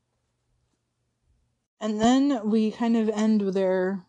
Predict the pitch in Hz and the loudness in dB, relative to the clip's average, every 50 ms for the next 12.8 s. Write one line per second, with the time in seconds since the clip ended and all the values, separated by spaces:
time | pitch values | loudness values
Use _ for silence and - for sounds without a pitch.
0 | _ - 196 196 190 185 185 - 208 185 175 170 170 - - 285 285 254 - - | _ -6 -4 -2 -2 -2 -4 -4 -6 -6 -4 -6 -6 -4 -2 -2 -2 -2 -2 0
1 | 254 240 233 226 202 - - 190 - - 202 185 185 185 180 - 185 180 180 175 | 2 2 2 2 0 -2 -4 -6 -6 -4 -4 -4 -2 -4 -4 -4 -2 -2 0 0
2 | 175 180 180 _ _ _ _ _ _ _ _ _ _ _ _ _ _ _ _ _ | 0 -2 -4 _ _ _ _ _ _ _ _ _ _ _ _ _ _ _ _ _
3 | _ _ _ - 185 175 165 160 160 156 160 156 156 156 - - 180 175 165 151 | _ _ _ -2 0 0 0 0 0 0 -2 -2 -2 -4 -4 -6 -8 -6 -6 -6
4 | 147 143 139 147 160 - _ _ _ _ _ _ - 190 175 170 165 165 165 165 | -8 -8 -10 -12 -16 -16 _ _ _ _ _ _ -6 -4 -2 -2 -2 -2 -4 -4
5 | 170 - - - - _ _ - - 190 170 160 156 139 - _ _ _ - - | -6 -10 -14 -20 -20 _ _ -6 -2 0 0 0 0 -4 -8 _ _ _ -12 -6
6 | 202 202 190 190 175 185 170 175 - - 302 302 294 285 262 254 262 254 254 240 | -4 -2 -2 -2 0 0 -2 -2 -2 -2 0 0 2 2 2 2 2 2 2 2
7 | 220 208 - 196 - - 220 202 196 - 214 196 185 185 185 180 175 - - 160 | 0 -2 -4 -8 -6 -2 0 0 0 0 -2 -2 0 0 0 -2 -4 -4 -6 -6
8 | 165 151 135 131 131 147 _ - 320 330 311 302 294 285 277 269 269 269 269 - | -6 -6 -6 -8 -12 -14 _ -2 0 2 2 4 4 4 2 2 2 0 -2 -6
9 | _ _ _ _ _ _ _ _ _ _ _ _ _ _ _ _ _ _ - 180 | _ _ _ _ _ _ _ _ _ _ _ _ _ _ _ _ _ _ -12 -8
10 | 170 170 233 226 220 233 226 214 202 208 202 208 214 214 208 208 202 196 196 190 | -2 2 2 2 4 4 2 2 4 2 2 2 2 2 2 0 0 0 0 0
11 | 185 - 196 185 185 - - - - 208 175 175 151 - - 160 147 - - - | 0 0 0 0 0 -2 -6 -10 -8 -6 -4 -6 -6 -6 -10 -16 -16 -16 -18 -10
12 | - 285 277 269 254 254 254 240 240 240 233 233 226 - - - | -4 0 0 2 2 2 2 2 0 0 -2 -2 -4 -8 -14 -20